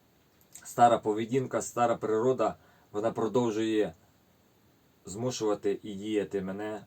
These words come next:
по старих при-, принципах. Тож знаходжу закона, що коли хочу робити добро, що лежить у мені, бо маю задоволення в законі Божому за внутрішньою людиною. Тобто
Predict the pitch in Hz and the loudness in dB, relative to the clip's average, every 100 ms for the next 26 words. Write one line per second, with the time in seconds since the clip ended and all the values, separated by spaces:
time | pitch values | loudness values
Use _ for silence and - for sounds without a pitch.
0 | - 92 - 95 90 - - 78 - - | -16 -16 -8 -8 -8 -12 -14 -12 -12 -14
1 | _ _ _ _ _ _ _ _ - 98 | _ _ _ _ _ _ _ _ -8 -8
2 | 85 - - - _ _ - _ - 110 | -8 -12 -20 -20 _ _ -20 _ -4 -2
3 | 117 127 160 147 147 143 139 139 135 123 | 0 2 2 2 4 2 6 4 4 -2
4 | 117 _ _ _ _ _ - 123 131 127 | -6 _ _ _ _ _ -6 0 4 4
5 | 120 127 120 117 110 104 110 110 104 101 | 4 0 2 2 2 0 0 0 0 4
6 | 127 147 135 135 131 123 131 127 120 120 | 4 4 2 0 0 2 0 -2 -4 -4
7 | 117 110 - _ _ _ _ _ _ - | -4 -10 -16 _ _ _ _ _ _ -6
8 | 90 113 143 160 139 139 139 123 127 120 | 0 4 6 4 4 6 6 6 4 4
9 | 117 101 113 127 131 139 117 107 101 104 | -2 0 0 2 4 2 2 2 2 -2
10 | 107 98 _ _ - 92 104 107 123 113 | -6 -10 _ _ -8 -4 -4 -4 -4 -4
11 | 104 - 110 107 98 - _ _ _ _ | -6 -6 -2 -2 -2 -6 _ _ _ _
12 | _ _ _ _ - 98 92 92 82 76 | _ _ _ _ -12 -10 -4 -4 -6 -10
13 | - _ _ _ _ - - _ 143 127 | -18 _ _ _ _ -20 -20 _ -4 -4